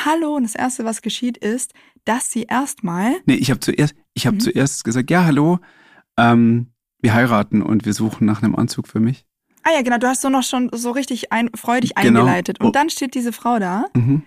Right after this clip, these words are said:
Speaker 1: und das allererste, was sie tut, ist ihren Blick einmal von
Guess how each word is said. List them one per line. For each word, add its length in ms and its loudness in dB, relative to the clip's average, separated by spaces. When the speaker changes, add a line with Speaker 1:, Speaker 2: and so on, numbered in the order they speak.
Speaker 1:
und 80 -2
das 160 -6
allererste, 440 0
was 100 -6
sie 100 -8
tut, 500 -6
ist 300 -4
ihren 320 -2
Blick 380 -8
einmal 680 -2
von 240 -6